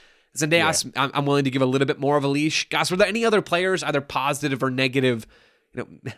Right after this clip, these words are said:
Speaker 1: I don't know that we're gonna get positive, but any, anybody else that you felt like is worth spotlighting based off of how they performed tonight that we haven't gotten to yet?
Speaker 2: For me, it was a good day for John Tolkin. Like, this is a guy who hasn't played overseas yet.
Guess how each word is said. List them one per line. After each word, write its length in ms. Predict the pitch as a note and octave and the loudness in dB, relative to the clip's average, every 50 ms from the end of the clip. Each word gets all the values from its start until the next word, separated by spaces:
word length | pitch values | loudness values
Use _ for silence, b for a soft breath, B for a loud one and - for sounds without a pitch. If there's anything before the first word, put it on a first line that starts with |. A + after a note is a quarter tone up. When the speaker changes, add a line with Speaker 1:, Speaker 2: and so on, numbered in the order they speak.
| - - | -8 -4
Speaker 1:
I 100 | C3 B2 | -2 -2
don't 180 | - B2 - | -2 -2 0
know 180 | C3 B2+ B2+ C#3+ | 0 2 2 4
that 80 | D3+ C#3 | 4 2
we're 100 | C#3+ D3+ | 2 2
gonna 120 | D3 D#3 D#3 | 0 0 0
get 160 | E3+ E3+ D#3+ | 0 0 0
positive, 360 | - E3 D#3+ F3+ E3 F#3 F3+ D#3+ | 2 2 2 2 2 2 2 2
but 120 | F3+ E3 | 2 2
any, 240 | - F#3+ G#3 A3+ A3 F#3+ - | 2 2 2 2 0 0 0
anybody 380 | G3 G3+ A3+ G3+ G3 F3+ F3+ | 0 0 2 2 0 0 2
else 180 | F3+ E3+ D#3+ - | 2 2 0 0
that 100 | F3 D#3 | -2 -6
you 80 | D3 C#3 | -8 -8
felt 220 | - E3 C#3+ A#2+ | -6 -6 -6 -4
like 120 | C#3+ C3+ | -4 -2
is 200 | D3+ C#3+ A2+ A#2 - | -2 -4 -4 -4 -8
worth 280 | B2+ B2 D3 C#3+ C#3 | -4 -2 0 0 0
spotlighting 680 | - - - - C3 B2+ - - C#3 C#3 C3 B2+ B2 A2+ | -2 -4 0 0 0 0 0 -2 0 0 0 0 0 0
based 260 | C3 B2+ B2+ B2 - | 0 0 0 0 0
off 120 | C3+ A2+ B2 | -4 -4 -4
of 80 | A#2 | -6
how 120 | A#2+ A#2+ B2 | -6 -4 -4
they 120 | A#2+ A#2+ | -4 -4
performed 420 | A2+ - A2+ - C3 B2 A#2 A#2 | -6 -8 -10 -8 -6 -8 -8 -8
tonight 280 | G#2+ - A#2 A2+ A2 G2 | -12 -10 -8 -8 -8 -8
that 60 | B2 | -10
we 80 | A2+ A#2 | -12 -10
haven't 220 | A#2 A2+ G#2+ A2+ | -12 -12 -12 -12
gotten 240 | A2 A2+ G2 E2 A2 | -12 -12 -14 -14 -16
to 120 | - - D2+ | -18 -18 -16
yet? 220 | C2+ A#1 A#1 - _ _ _ _ _ _ _ _ _ _ _ _ _ - - _ _ _ _ _ - | -16 -16 -18 -18 _ _ _ _ _ _ _ _ _ _ _ _ _ -20 -20 _ _ _ _ _ -20
Speaker 2:
For 220 | - - F3+ E3+ | -10 -6 -2 0
me, 220 | D#3+ E3+ F#3 F#3 F#3 | 2 4 4 4 4
it 40 | F3+ | 4
was 240 | E3 E3 D#3+ C3 | 2 0 0 0
a 60 | D3+ C3 | -2 -2
good 220 | A2+ D3+ C#3 A#2 | -2 -4 -4 -2
day 200 | G2+ B2+ C3+ C3+ | -2 -2 -2 -2
for 120 | - - | -2 -4
John 240 | A#2 F#2+ A#2 A#2 A2 | -6 -4 -2 -4 -4
Tolkin. 460 | F#2+ - A2 A2 G#2 - - F2+ E2 | -4 -4 -6 -6 -6 -10 -16 -16 -14
Like, 180 | G2 G#2+ G#2+ G#2 _ _ | -12 -12 -12 -12 _ _
this 200 | - A#2 G#2+ - | -14 -12 -10 -8
is 140 | - C#3+ B2 | -8 -6 -6
a 60 | C#3+ | -6
guy 560 | B2+ A2+ B2+ A#2+ A#2+ A#2+ A#2+ A#2 A#2 A#2 G#2+ _ _ _ _ _ _ _ _ _ _ | -6 -4 -4 -2 -2 -2 -4 -6 -6 -10 -12 _ _ _ _ _ _ _ _ _ _
who 140 | - A2+ G#2+ | -20 -18 -14
hasn't 400 | G2 A2 B2+ C#3+ B2 C3+ A#2+ G2 | -8 -6 -4 -4 -4 -6 -8 -6
played 220 | - - A#2 A2 | -6 -6 -4 -4
overseas 500 | G#2 G2+ G2 G2 F#2 - - G2 F2+ E2+ | -6 -6 -8 -8 -10 -12 -12 -14 -14 -14
yet. 200 | F2 F2 D2 - | -14 -14 -16 -16